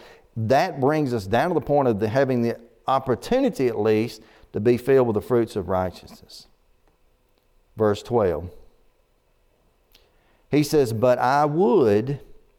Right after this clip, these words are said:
that ye should understand, brethren, that the things which happened unto me have fallen out rather unto the furtherance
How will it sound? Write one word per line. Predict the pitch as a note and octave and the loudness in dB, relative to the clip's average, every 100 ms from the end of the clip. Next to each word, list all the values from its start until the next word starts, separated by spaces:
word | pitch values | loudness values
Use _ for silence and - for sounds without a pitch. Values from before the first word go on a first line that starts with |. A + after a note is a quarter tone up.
| _ _ _ _ _ - | _ _ _ _ _ -2
that | C3+ C#3 F3 | 0 2 0
ye | E3+ | 0
should | D#3 C#3+ | 2 2
understand, | D#3+ E3 E3+ - - D3+ B2+ G#2 F#2 D#2+ E2 - | 2 2 -2 -2 -4 -2 0 -2 -4 -8 -12 -4
brethren, | G2 F#2 D2 B1+ - - - - _ _ _ _ _ _ _ _ - _ _ _ _ _ _ | -2 -2 -6 -16 -20 -20 -20 -20 _ _ _ _ _ _ _ _ -20 _ _ _ _ _ _
that | A#2+ C3 C#3 | -2 0 2
the | C#3 | 0
things | - D#3+ F3+ G#3+ A3+ F3+ | 0 0 0 0 -2 -2
which | D#3+ D#3 | -4 -4
happened | - F3 F#3+ G3 F#3 | -6 -2 -2 -2 -2
unto | F3 E3 | -2 -2
me | C#3 A#2+ G#2+ G2 A#2+ C3 _ _ _ _ _ _ _ - - | 0 0 0 -2 -6 -10 _ _ _ _ _ _ _ -14 0
have | C#3+ C3+ | 0 0
fallen | - D3+ F3+ F#3+ E3+ | 0 2 2 2 2
out | D3+ C3+ | 2 0
rather | C3 C#3+ F3 D#3+ A#2+ B2 | 0 2 2 2 2 2
unto | D3 D#3+ C#3 | 2 0 0
the | A#2 | -2
furtherance | A2+ - D#3 D#3+ D3 A2 G2 G#2+ - - - | -2 0 4 6 4 2 -2 -4 -10 -16 -18